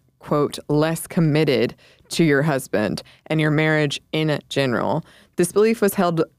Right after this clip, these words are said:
the most strongly by men with low education levels who believed it was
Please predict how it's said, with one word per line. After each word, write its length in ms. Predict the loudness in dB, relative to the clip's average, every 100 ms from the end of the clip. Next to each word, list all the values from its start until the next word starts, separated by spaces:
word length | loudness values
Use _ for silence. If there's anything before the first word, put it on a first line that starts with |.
| _
the 180 | -2 0
most 560 | 2 2 0 -2 -4 -8
strongly 540 | -4 -2 0 0 -2
by 200 | -2 -4
men 380 | 0 0 0 0
with 200 | -2 -2
low 240 | 0 2 0
education 500 | 0 0 -2 0 -2
levels 400 | 0 2 0 0
who 100 | 0
believed 380 | 2 2 2
it 120 | 0 2
was 340 | 2 0